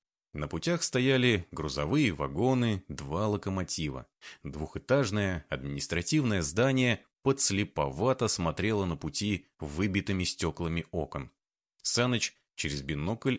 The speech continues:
изучил окрестности. Сортировочная станция казалась пустой и вымершей. Но что-то не давало Санычу принять эту картину как истинную. Ему казалось,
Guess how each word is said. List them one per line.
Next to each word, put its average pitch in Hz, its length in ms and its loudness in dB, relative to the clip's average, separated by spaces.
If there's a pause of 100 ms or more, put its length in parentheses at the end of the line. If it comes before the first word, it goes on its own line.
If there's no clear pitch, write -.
изучил 95 600 -2
окрестности. 85 840 -4 (240)
Сортировочная 123 800 2
станция 135 680 2 (220)
казалась 135 500 4
пустой 143 680 0
и 143 240 0
вымершей. 101 760 2 (380)
Но 78 160 -2
что-то 127 580 0 (220)
не 87 160 2
давало 147 300 4
Санычу 143 460 4
принять 117 420 2
эту 113 140 -2
картину 110 480 0
как - 340 -4
истинную. 73 600 -2 (460)
Ему 135 280 -2
казалось, 143 640 2